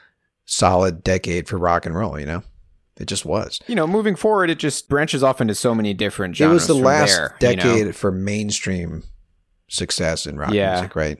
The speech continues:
Speaker 2: Yeah.
Speaker 1: If you wanna put it that way.
Speaker 2: Yeah, because really, like, most, most mainstream rock now really, like,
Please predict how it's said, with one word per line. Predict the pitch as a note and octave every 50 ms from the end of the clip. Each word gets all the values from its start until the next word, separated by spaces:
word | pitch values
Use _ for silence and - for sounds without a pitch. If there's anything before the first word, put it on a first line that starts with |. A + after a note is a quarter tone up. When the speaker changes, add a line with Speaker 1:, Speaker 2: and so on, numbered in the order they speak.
| _ -
Speaker 2:
Yeah. | - G#2 G2 F#2+ G2 F#2+ F#2+ -
Speaker 1:
If | - -
you | - G#2+
wanna | G#2+ G2+ F#2+
put | F2 - F#2+
it | E2 D#2+
that | - D2 C2+ - -
way. | - C#2 - - - - - - -
Speaker 2:
Yeah, | D#3 E3+ E3+ E3+
because | D#3+ E3+ C#3+ E3 D#3 C3+
really, | C#3+ D#3+ F3 F3+ F3 E3 C#3+ A#2 F#2+ -
like, | - B2+ A#2 G#2+ - -
most, | - C#3 C3 C3 B2+ - - - - -
most | D3+ C#3 C#3 C#3 -
mainstream | A2+ G#2 G2+ A2+ B2 B2 - - C#3 C3 A#2+
rock | A#2 A#2+ A#2+ A#2 -
now | A2+ G#2+ G#2+ G#2+
really, | G#2 G#2+ A2 G#2+ G#2 G#2 G2+ F#2+
like, | F2+ F2+ F2 - -